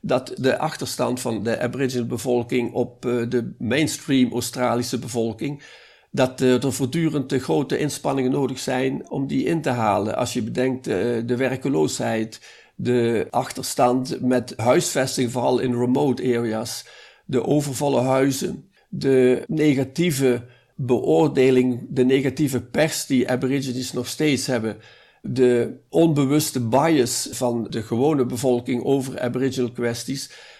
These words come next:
dat is een heel scala van maatregelen. En dan heb ik het nog niet eens over de gezondheidszorg,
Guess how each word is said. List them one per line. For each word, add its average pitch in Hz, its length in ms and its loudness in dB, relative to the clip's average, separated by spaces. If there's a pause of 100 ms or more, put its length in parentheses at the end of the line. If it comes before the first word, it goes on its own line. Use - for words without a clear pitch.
dat 131 200 0
is 147 160 0
een 131 120 2
heel 156 200 4
scala 127 400 0
van 123 160 0
maatregelen. 123 720 2 (100)
En 131 160 4
dan 131 140 4
heb 135 160 6
ik 143 80 2
het 123 260 -2
nog 135 180 -4
niet 131 140 0
eens 131 300 0
over 127 360 0
de 120 120 -2
gezondheidszorg, 135 960 -2